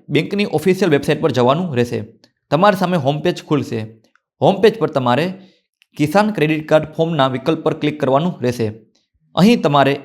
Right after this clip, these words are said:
એપ્લાય નાઉના વિકલ્પ પર ક્લિક કરવાનું રહેશે. હવે એપ્લિકેશન ફોર્મ તમારી સામે ખુલશે.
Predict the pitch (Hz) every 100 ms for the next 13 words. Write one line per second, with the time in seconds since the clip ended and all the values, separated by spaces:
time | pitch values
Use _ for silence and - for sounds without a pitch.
0 | 151 - 190 165 165 165 139 160 156 170
1 | 156 156 151 135 135 135 135 113 110 110
2 | - _ _ _ _ _ 156 220 175 185
3 | 202 208 185 180 165 165 151 156 160 147
4 | 147 151 180 151